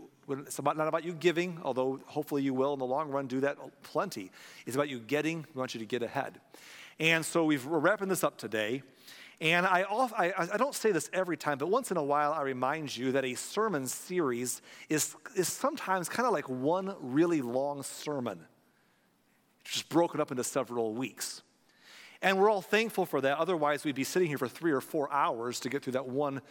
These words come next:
very long sermon. And we'd be very hungry and bored before it was half over. We probably already are. But it would really be really bad then, right?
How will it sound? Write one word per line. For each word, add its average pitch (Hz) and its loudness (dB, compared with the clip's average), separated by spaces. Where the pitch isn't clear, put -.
very 135 2
long 117 0
sermon. 120 -2
And 165 -6
we'd 123 -8
be 123 0
very 123 0
hungry 135 -2
and 117 -6
bored 127 2
before 113 -2
it 110 -4
was 117 -8
half 107 -6
over. 101 -4
We - -20
probably 98 -6
already 95 -2
are. 143 0
But 127 -6
it 123 -2
would 123 2
really 160 6
be - -
really 196 4
bad 127 0
then, 139 0
right? 139 0